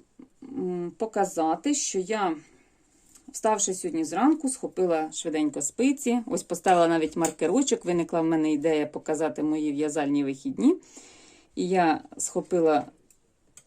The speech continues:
шкарпеточки, які я в'яжу для мами, і розпочала швиденько в'язати. В'язала, в'язала.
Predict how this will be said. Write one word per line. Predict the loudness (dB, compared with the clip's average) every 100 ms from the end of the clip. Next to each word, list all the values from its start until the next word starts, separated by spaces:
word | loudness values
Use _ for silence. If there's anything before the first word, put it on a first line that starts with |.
| -10
шкарпеточки, | -6 -2 0 2 2 0 2 2
які | 2 2
я | 4
в'яжу | 4 4 2
для | 2 2
мами, | 2 0 -2 -6 -12 -20 _ _ -20 _ _ _ -6 4
і | 6
розпочала | 6 0 -4 0 2 4
швиденько | 2 -2 -2 -2 -4
в'язати. | -2 -2 -4 -6 -12 -16 -20 -20 -20 _ 0
В'язала, | 0 2 2 2 2
в'язала. | 0 0 4 4 6 4